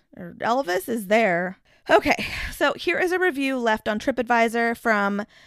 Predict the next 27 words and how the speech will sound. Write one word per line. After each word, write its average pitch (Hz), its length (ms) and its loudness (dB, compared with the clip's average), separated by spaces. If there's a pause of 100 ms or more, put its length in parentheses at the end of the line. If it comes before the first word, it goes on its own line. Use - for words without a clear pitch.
(160)
uh, 185 160 -4
San 294 260 0
Diego 262 380 2
Rosie 196 440 0
from 185 300 -8
October 226 500 -4
two 220 200 -10
thousand 185 420 -10
nine. 175 380 -16 (420)
Quote, - 380 -8 (400)
My 233 60 2
husband 262 440 0
and 262 140 0
I 190 160 2
just 190 200 -6
celebrated 190 540 -2
our 175 140 -4
twenty-year 214 520 -6
anniversary, 175 720 -6
and 190 120 -8
we 196 100 -2
decided 220 440 -4
we 233 100 -4
wanted 190 340 -8
a 202 40 -8
little 175 320 -10
adventure. 165 680 -12